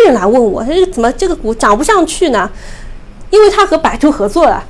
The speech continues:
它百度有拥有它的股权，百度要求四维图形把所有的盈利什么东西全部用于研发，所以它的股价确实是涨不上去的呀，没有钱分给你们。首先，其次就是所有的钱全部用于研发。啊，然后再看一下芯片及算法。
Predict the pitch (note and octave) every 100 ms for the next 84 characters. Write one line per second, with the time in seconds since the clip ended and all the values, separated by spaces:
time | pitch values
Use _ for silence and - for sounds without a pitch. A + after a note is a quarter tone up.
0 | - - - - - C#4 C#4 B3 G#4 F4
1 | A#3 - D4+ D#4 D4 D4 D4 F#3 - G3
2 | F#3+ - - - A#3+ C#4 F4 F#4 G#4+ G#4+
3 | A3+ A3+ G#3+ G#3+ G#3+ A3+ A3+ G#3 - E4
4 | C#4+ A3 G#3+ A#3+ D4+ A3 - - G#3 A#3
5 | B3+ A3 - A3+ A#3 F4+ C#4 C#4+ A3 G3+
6 | F#3+ G3+ F#3 F#3 - E4+ F4+ G4+ F#4 F#4
7 | D4+ B3+ - A#4 - A3 G3+ G3 G3 B3
8 | - - E3+ A2+ - - - - - -
9 | G#4 G#4 - A#3 D#4+ C4 G#3+ G3 - -
10 | F#3 F3 D#3+ - - - - - D4+ F4
11 | C4+ C4 G#3+ C#4 E4 G#3+ - G3+ F#3+ A3
12 | B3 A3+ G#3+ G#3 G3 G3+ G3 - - -
13 | - - - - - - - - - -
14 | - G#3 F#3 A3+ E4 F4 F4 C#4+ D4+ C#4
15 | C4 E4+ F4 F4 C#4+ - A3 F#4 E4 C3+
16 | -